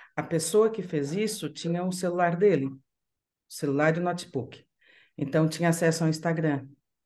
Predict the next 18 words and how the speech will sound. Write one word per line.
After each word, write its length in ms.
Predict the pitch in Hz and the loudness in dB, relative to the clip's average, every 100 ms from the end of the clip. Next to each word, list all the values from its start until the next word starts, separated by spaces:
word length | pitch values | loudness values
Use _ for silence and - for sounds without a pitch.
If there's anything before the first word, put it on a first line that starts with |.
| - | -8
Então, 240 | 143 147 147 | -4 0 2
é, 160 | 151 - | 2 2
acessou 760 | 165 190 185 - 202 294 - _ _ _ _ _ _ | 0 2 0 2 2 0 -8 _ _ _ _ _ _
e 80 | 190 | -6
publicou, 560 | 185 196 220 220 220 196 | -4 0 -2 4 4 4
"Desculpa, 580 | 170 - - 208 208 185 | 2 -4 0 2 4 6
mãe, 460 | 180 185 208 220 | 6 6 4 4
eu 100 | 190 | 4
agora 320 | 180 175 185 | 2 4 2
vou 140 | 175 180 | 2 -2
ficar 260 | - 175 | -2 0
bem, 720 | 156 151 175 214 226 220 202 - - _ | 2 2 0 0 0 -2 -4 -8 -20 _
e 80 | 180 | -2
não 140 | 190 185 | 0 0
sei 260 | 196 180 | 0 -2
o 40 | 180 | 0
quê, 500 | 196 208 214 208 196 | 2 4 4 4 2
e, 540 | 180 170 170 165 | 0 0 -2 -2